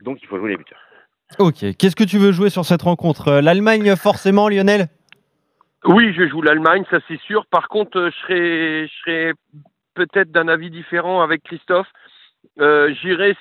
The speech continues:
Speaker 3: sur, euh, l'Allemagne, but de Müller et moins de trois virgule cinq dans le match.
Speaker 1: But de Müller, euh, avec, euh, l'Allemagne, euh, c'est déjà intéressant, c'est deux trente-cinq. Et après, toi, tu, pourquoi tu vois pas beaucoup de buts alors que les deux doivent jouer de toute façon ?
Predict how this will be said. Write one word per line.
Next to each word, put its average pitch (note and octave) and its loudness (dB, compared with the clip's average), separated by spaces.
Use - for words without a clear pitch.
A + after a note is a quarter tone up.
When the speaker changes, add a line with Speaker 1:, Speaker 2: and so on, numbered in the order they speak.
Speaker 3:
sur, E3 -2
euh, E3 2
l'Allemagne, F#3+ 2
but E3 -6
de G3+ 0
Müller G3+ 2
et F#3 2
moins F#3+ 2
de - -6
trois F#3+ -2
virgule E3+ -4
cinq E3+ -2
dans D3 -4
le C#3 -8
match. A#2 -12
Speaker 1:
But A2 -8
de A#2+ 0
Müller, C3 6
euh, A#2+ 8
avec, A2 -4
euh, A2 -2
l'Allemagne, B2+ -4
euh, A2+ -6
c'est G2+ -6
déjà G2 -6
intéressant, G2 -6
c'est F2 -10
deux A2+ -6
trente-cinq. F#2+ -6
Et F#2 4
après, B2 0
toi, G#3+ 2
tu, D#3+ -10
pourquoi G3 -2
tu G3 -8
vois E3 0
pas C#3+ 4
beaucoup C3+ -6
de C3+ -10
buts F3+ -10
alors B2 0
que C3 -10
les A#2+ -6
deux D3+ -8
doivent B2 0
jouer F#3+ -2
de C3+ -6
toute - -14
façon ? B2+ -4